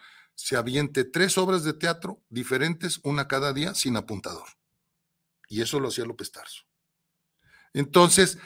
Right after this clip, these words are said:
ahí hizo un día con, con el loco, con, con Sergio Corona, y al día siguiente la misma,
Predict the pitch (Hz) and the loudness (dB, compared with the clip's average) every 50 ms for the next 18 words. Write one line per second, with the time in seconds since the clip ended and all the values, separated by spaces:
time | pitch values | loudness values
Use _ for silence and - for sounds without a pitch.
0 | - - - - 165 175 190 202 214 220 226 226 180 160 139 - 180 180 202 220 | -20 -18 0 6 8 10 10 10 8 6 4 2 0 0 2 4 4 4 4 4
1 | 202 202 202 202 196 196 190 - 156 139 127 120 113 - - 120 113 117 120 123 | 4 4 6 6 6 4 4 0 -2 -2 -2 -2 -8 -8 -8 -8 -6 -4 -6 0
2 | 135 151 156 156 165 147 - 127 117 117 113 110 110 107 98 - 113 117 - 156 | 0 0 -2 -2 -10 -8 -6 -6 -6 -4 -6 -8 -8 -10 -8 -8 -6 -2 0 0
3 | 156 156 165 175 - 202 180 170 165 160 170 180 175 - - 135 123 120 113 117 | 0 0 0 -2 2 2 4 4 4 2 2 0 -2 -4 -6 -2 -2 -2 -2 0
4 | 117 139 139 - - 175 143 147 151 143 139 143 147 175 185 - _ _ _ _ | 2 2 2 2 0 -4 -4 -4 -4 -4 -6 -6 -8 -10 -10 -10 _ _ _ _
5 | _ _ _ - 110 110 113 131 170 190 180 - 156 156 180 233 | _ _ _ 0 0 0 4 4 2 4 2 2 0 0 -2 -4